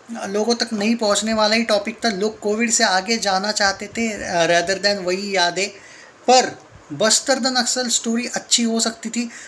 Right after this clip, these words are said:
अगर वो फिल्म थोड़ा late रिलीज़ करते। बहुत जल्दबाजी में रिलीज़ की थी, दो तीन बार एक ही मंथ में एक दो बार डेट चेंज करना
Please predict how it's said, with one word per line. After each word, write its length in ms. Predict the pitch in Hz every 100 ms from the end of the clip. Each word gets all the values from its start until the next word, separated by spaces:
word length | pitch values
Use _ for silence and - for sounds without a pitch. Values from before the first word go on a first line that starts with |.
| - -
अगर 240 | 196 254
वो 180 | 240 247
फिल्म 480 | 240 - 254 254 233 - - - -
थोड़ा 340 | - 214 247 254
late 600 | 202 170 202 233 - 185
रिलीज़ 320 | 185 165 151
करते। 400 | - 135 - 107 - - - - - - -
बहुत 320 | 185 254 180
जल्दबाजी 580 | 214 269 269 277 262 277
में 120 | 269
रिलीज़ 300 | 247 220 220
की 120 | -
थी, 120 | 208 240
दो 200 | 175 214
तीन 280 | 240 269 262
बार 260 | 269 269 262 - - -
एक 280 | 226 254 269
ही 60 | 285
मंथ 220 | 285 285
में 180 | 254 285
एक 220 | 262 262
दो 120 | 277
बार 240 | 277 269 254
डेट 280 | 214 233 240
चेंज 300 | - 233 226
करना 340 | 208 190 190